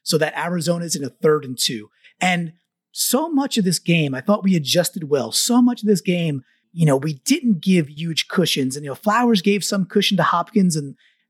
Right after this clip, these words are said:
at the end of the, at the end of the, that game, you look back and say, "Well, Hopkins had what, like, under sixty yards and no touchdowns?" So, you know, if you're gonna give that up, that's, that's not, that's not terrible. There's some other things I think we could discuss about Flowers, but that particular play on the second and twenty-one,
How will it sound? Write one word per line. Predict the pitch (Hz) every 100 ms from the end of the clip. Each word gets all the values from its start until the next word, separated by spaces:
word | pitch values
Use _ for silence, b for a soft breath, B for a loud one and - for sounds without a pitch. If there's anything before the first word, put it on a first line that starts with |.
| -
at | 160
the | 190
end | 202 196
of |
the, | 202 -
at | -
the | 175
end | 269
of | 208
the, | 156 -
that | 165 196 131
game, | 170 202 180
you | 151
look | 151 170
back | 160 156 165
and | 156
say, | 156
"Well, | 139 131
Hopkins | 160 165 202 156
had | 160 151
what, | 127 - -
like, | 123 _ _ _ -
under | 143 151
sixty | - - - 202
yards | 131 113 170 262
and | 170
no | 120 143
touchdowns?" | 147 156 - 220 240 -
So, | 190 156 - b b
you | -
know, | 175
if | 147 143
you're | 226
gonna | 196 220 190
give | 120 190
that | 151 160
up, | 196
that's, | 156 - - b b b
that's | -
not, | 202 208 - _
that's | 147 -
not | 214 170
terrible. | - 208 214 131
There's | 120
some | - 151
other | 185 226
things | 196 160 143
I | 131
think | 151 143
we | 127
could | - 214
discuss | 147 - 143 127
about | 117 127 123
Flowers, | 147 127 120 120 - b b b b
but | - -
that | 190 240
particular | - 233 240 214 165
play | - 214 190
on | 156
the | 127
second | - - 202
and | 170
twenty-one, | 170 160 160 196 156